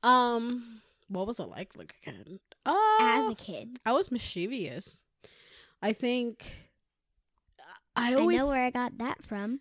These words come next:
Speaker 1: Yeah, definitely. But I always say, like, I always talk to,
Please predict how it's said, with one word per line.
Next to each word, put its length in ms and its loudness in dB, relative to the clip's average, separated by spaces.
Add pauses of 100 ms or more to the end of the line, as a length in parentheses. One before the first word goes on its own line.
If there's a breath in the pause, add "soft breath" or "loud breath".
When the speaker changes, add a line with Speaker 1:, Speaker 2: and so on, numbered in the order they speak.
Speaker 1:
Yeah, 260 -4
definitely. 380 -6
But 180 8
I 180 8
always 380 4
say, 200 4
like, 340 0
I 140 4
always 200 2
talk 320 2
to, 200 0